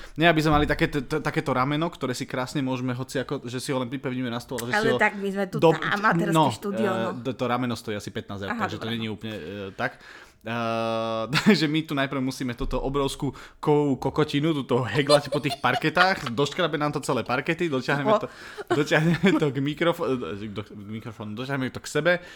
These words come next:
Speaker 1: mikrofón zapojíme do počítača, pustíme si, eh, pustíme si, mm, eh, bože, teraz ne, Audacity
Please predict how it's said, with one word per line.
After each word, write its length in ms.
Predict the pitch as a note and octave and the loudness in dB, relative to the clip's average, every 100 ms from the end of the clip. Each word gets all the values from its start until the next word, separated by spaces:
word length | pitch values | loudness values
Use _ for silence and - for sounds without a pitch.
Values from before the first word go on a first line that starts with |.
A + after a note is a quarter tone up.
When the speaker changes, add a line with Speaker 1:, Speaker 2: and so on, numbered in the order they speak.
| - - - | -20 -18 -8
Speaker 1:
mikrofón 340 | D#3+ D#3+ C#3+ | -2 -2 0
zapojíme 320 | B2 B2 G2+ | -2 -2 -4
do 80 | G#2 | -4
počítača, 400 | C3 D3 C3+ B2+ | -4 -4 -4 -4
pustíme 400 | A#2 A#2+ - A2+ | -6 -8 -6 -6
si, 400 | G#2+ G#2+ F#2 F#2 | -6 -6 -4 -4
eh, 240 | E2+ G2+ | -6 -8
pustíme 480 | G2 A#2+ - A2 G#2 | -8 -10 -8 -6 -6
si, 560 | - - G2+ F#2 F2+ F2 | -8 -8 -6 -6 -8 -10
mm, 480 | - F#2 G2+ F#2+ F#2 | -14 -14 -12 -12 -12
eh, 80 | F2+ F2 E2 D2 C2 | -12 -10 -10 -12 -14
bože, 300 | B1+ - G2+ | -14 -12 -12
teraz 240 | F#2+ G2 F#2+ | -10 -12 -10
ne, 160 | A2+ | -10
Audacity 800 | E2 C#2 A2 D3+ F3 - F3+ F#3+ | -10 -6 -2 2 2 0 -2 -4